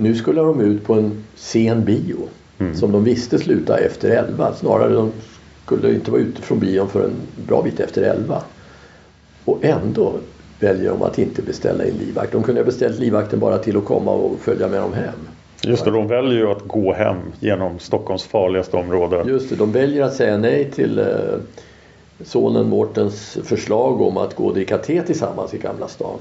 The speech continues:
Speaker 1: vilket ju kunde ha varit en trevlig gest kanske när, efter, efter att ha sett samma film och så vidare.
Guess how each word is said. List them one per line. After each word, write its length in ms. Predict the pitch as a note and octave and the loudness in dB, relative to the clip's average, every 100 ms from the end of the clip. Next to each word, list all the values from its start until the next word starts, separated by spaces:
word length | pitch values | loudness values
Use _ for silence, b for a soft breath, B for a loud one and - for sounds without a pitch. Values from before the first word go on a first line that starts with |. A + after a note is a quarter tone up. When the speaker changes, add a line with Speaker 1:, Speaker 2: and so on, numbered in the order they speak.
| A2 | -10
Speaker 1:
vilket 320 | - - - | -10 -8 -8
ju 60 | A2 | -6
kunde 220 | A#2 A#2 | 0 4
ha 60 | |
varit 200 | G2+ A#2 | 4 2
en 80 | G#2+ | 0
trevlig 340 | - - - - | 0 0 0 0
gest 260 | G#2 - - | -2 -2 -2
kanske 280 | - - | -4 -2
när, 320 | - - - - | -4 -2 -2 -4
efter, 220 | - C2+ A#1 - B B B B - | -4 -4 -2 -4 B B B B -6
efter 220 | F#2+ - | -4 -2
att 100 | - | 0
ha 80 | F2 | 0
sett 240 | F#2+ - | 0 -4
samma 240 | - G#2 F#2 | -4 -2 -2
film 320 | - G1+ - | -4 -6 -6
och 60 | - | -6
så 120 | - | -6
vidare. 340 | - - - | -4 -4 -6